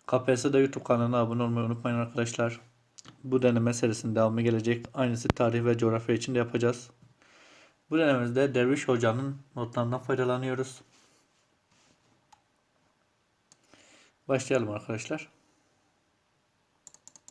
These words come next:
Devletin yürütme organı içinde yer alan kamu hizmetlerinin görülmesi,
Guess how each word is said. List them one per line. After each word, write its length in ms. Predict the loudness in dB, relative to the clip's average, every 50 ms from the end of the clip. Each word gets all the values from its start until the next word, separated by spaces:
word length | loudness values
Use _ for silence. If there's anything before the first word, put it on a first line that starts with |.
| -20 _ -20 -20 _ _ -20 -20 _ -20 -20 _ _ -20 _ _ _ _ _ _ _ -20 _ -20 -20 -20 -20 -20 -20 _ -20 _ _ _ _ -20 _ -20 _ _ _ _ _ _ _ _ -20 -14 -12 -14 -14 -14 _ _ _ _ _ 4
Devletin 640 | 6 6 8 8 8 6 8 4 4 4 2 -4 -12 _ _ _ _ _ _ _ _ _ _ 4
yürütme 360 | 6 6 6 6 6 8 10
organı 340 | 10 10 10 8 6 6 2
içinde 280 | 0 -2 0 4 6
yer 160 | 8 8 8
alan 260 | 8 8 6 4 2 0 -8 -18 _ _ _ _ _ _ _ _ _ _ _ _
kamu 340 | 4 4 4 6 8 6 6
hizmetlerinin 640 | 6 6 4 2 2 4 4 4 4 4 0 2 4
görülmesi, 720 | 6 6 6 4 2 0 -2 -2 -2 2 2 2 2 0